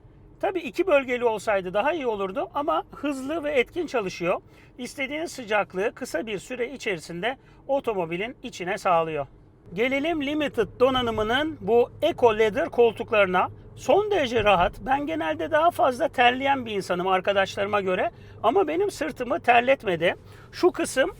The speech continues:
kumaş, onun büyük avantajı var. Diğer taraflar suni deri,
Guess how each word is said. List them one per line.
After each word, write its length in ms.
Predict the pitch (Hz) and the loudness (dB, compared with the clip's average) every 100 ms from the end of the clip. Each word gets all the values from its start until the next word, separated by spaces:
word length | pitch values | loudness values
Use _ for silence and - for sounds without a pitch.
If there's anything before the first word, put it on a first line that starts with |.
| - | -10
kumaş, 520 | - 247 220 330 - - | -6 0 0 0 -6 -8
onun 320 | 214 240 254 | -6 -4 -6
büyük 200 | 220 262 | -6 0
avantajı 540 | 247 202 190 185 160 156 | 2 2 0 -2 -4 0
var. 180 | 240 359 - - 208 | 0 -2 -20 -20 -4
Diğer 240 | 311 285 | 2 2
taraflar 540 | - 202 180 - 311 349 | 4 2 2 2 -2 -2
suni 520 | - 247 247 254 202 | -2 -6 -4 -6 -4
deri, 280 | 185 165 | 0 0